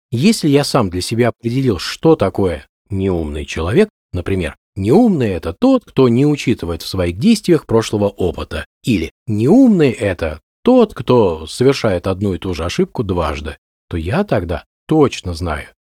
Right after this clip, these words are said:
неумный я или нет. Далее я смотрю, соответствую ли я своему определению или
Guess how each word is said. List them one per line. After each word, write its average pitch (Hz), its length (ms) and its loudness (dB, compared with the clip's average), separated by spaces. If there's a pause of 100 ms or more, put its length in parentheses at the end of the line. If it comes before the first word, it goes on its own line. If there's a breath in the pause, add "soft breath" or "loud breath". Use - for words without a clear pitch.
неумный 95 640 -4
я 165 220 -4 (200)
или 90 300 -6
нет. 143 240 -4 (340)
Далее 165 400 2
я 175 140 0
смотрю, 143 460 -4
соответствую 131 800 0
ли 104 80 0
я 95 180 -2
своему 92 400 -4
определению 113 840 -2
или 92 380 -6